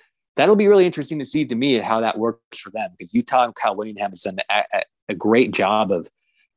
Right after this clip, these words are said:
developing, you know, a lot of, you know,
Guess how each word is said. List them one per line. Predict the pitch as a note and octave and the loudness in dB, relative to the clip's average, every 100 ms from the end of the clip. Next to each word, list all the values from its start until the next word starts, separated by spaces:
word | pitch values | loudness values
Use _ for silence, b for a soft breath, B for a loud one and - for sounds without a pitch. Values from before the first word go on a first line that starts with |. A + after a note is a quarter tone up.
| - | -4
developing, | F2+ A2 A#2 A#2 A2 G2 F#2 | 0 4 4 4 2 0 -2
you | G2 | -4
know, | F#2+ F2+ - - | -2 -4 -6 -6
a | |
lot | F#2 G#2 A2 A2+ | -2 0 0 -2
of, | F#2 - _ | -6 -14 _
you | A2 | -8
know, | G2+ F2+ | -4 -6